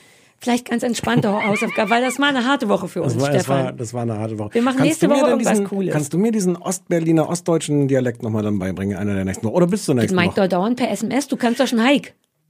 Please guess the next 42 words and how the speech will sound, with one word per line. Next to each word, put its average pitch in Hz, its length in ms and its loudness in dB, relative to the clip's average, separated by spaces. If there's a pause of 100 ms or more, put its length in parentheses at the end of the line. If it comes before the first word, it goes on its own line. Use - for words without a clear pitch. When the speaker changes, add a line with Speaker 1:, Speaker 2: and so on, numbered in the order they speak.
Speaker 2:
<laughs> 123 460 2 (400)
Na, 123 200 0
hast 131 140 -2
mir, 135 220 0
ja. 113 320 0 (220)
Speaker 1:
Na, 220 160 0
in, 208 300 0
in 220 180 -2
der 214 160 2
Schreibschrift - 480 -4
bist - 120 0
Speaker 2:
Muss 170 120 2
Speaker 1:
du - 80 4
Speaker 2:
jetzt 180 100 2
mal 180 60 4
eine 285 100 6
Speaker 1:
richtig 220 120 2
gut 185 80 2
Speaker 2:
Frage 196 120 2
stellen, 175 240 2
wo 175 80 2
ich 175 60 0
Speaker 1:
darin. - 0 -
Speaker 2:
das 165 120 -2
auch 170 120 -2
beantworten 156 460 -4
kann. 117 220 -6
Speaker 1:
Ähm, 247 460 2
äh, 247 360 0
so, 320 260 2
hast 277 260 -2
du, 302 320 2 (300)
Speaker 2:
Heik. 160 100 4
Speaker 1:
hast 165 180 -2
du, - 40 -6 (720)
also - 360 0
ich 277 120 -2
seh 233 160 2
doch. 220 180 -4
Speaker 2:
Hm. 175 280 4 (200)
Speaker 1:
Aber 226 220 2
das 226 140 0